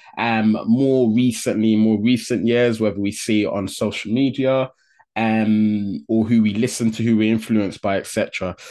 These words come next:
And I think my habit is, um, I don't know how to, well, not keeping up or forgetting who the Joneses are and just completely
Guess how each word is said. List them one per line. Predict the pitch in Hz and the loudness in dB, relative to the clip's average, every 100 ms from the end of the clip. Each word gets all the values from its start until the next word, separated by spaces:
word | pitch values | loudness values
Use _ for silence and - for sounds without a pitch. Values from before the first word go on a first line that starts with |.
| - - | -18 -6
And | 117 | -2
I | 117 | -2
think | 147 110 | 0 2
my | 117 135 127 | 2 2 0
habit | 120 107 101 | 0 0 0
is, | 110 110 104 - 110 | 0 2 0 -2 -4
um, | 107 107 | -2 0
I | |
don't | 107 113 | 0 0
know | 113 | 0
how | 117 123 | 0 -2
to, | 131 120 | -4 -6
well, | 170 160 | 0 2
not | 113 139 180 - | 4 2 0 -2
keeping | 123 113 113 | -2 0 0
up | 107 110 | -2 -2
or | 110 | -4
forgetting | 117 110 135 120 | -4 -2 0 0
who | 117 117 | 0 0
the | 110 | 0
Joneses | 123 123 123 110 117 117 | 0 0 0 -2 -2 2
are | 143 120 | 2 2
and | 95 | 0
just | 107 - | -6 -8
completely | 113 101 - 123 110 110 113 | -6 -6 -4 -4 -2 0 0